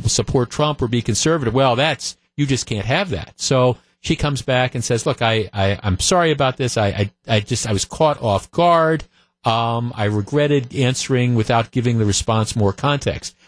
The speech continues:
Whereas, of course, if she said, "I would have supported Hillary Clinton," of course, nobody would have asked any follow-up at all. But how dare she? I mean, she had the, you know, she just kind of answered off the top of her head, and apparently honestly,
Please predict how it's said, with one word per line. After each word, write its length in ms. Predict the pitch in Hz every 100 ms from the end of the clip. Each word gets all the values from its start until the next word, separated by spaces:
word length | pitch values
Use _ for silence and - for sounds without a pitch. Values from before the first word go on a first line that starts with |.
| -
Whereas, 280 | 143 131 135
of 80 |
course, 320 | - 139 123 120
if 60 |
she 100 | -
said, 220 | - 139
"I 60 | 123
would 120 | 117
have 80 | 110
supported 340 | - 143 127
Hillary 260 | 110 113 113
Clinton," 280 | - 220 151
of 80 | -
course, 320 | 117 110 - _ -
nobody 420 | 170 190 165 147
would 140 | 127 120
have 80 | 117
asked 260 | 117 -
any 140 | 113 104
follow-up 480 | 117 107 101 98
at 80 | 117
all. 180 | 165 117
But 140 | 123
how 180 | 127 180
dare 340 | 143 151 220 240
she? 180 | - 151
I 60 | - _
mean, 140 | 147 139
she 260 | - 185
had 200 | 165 160
the, 100 | 147
you 320 | 143 135 123 110
know, 140 | 120
she 160 | - 120
just 180 | 120
kind 160 | 110 113
of 60 | 104
answered 360 | 110 - 117
off 200 | 110 -
the 60 | 127
top 280 | 120 117 120
of 80 |
her 80 | 113
head, 300 | 117 123 131
and 240 | 110 107 107
apparently 400 | 131 139 123 104
honestly, 580 | 165 202 165 131 147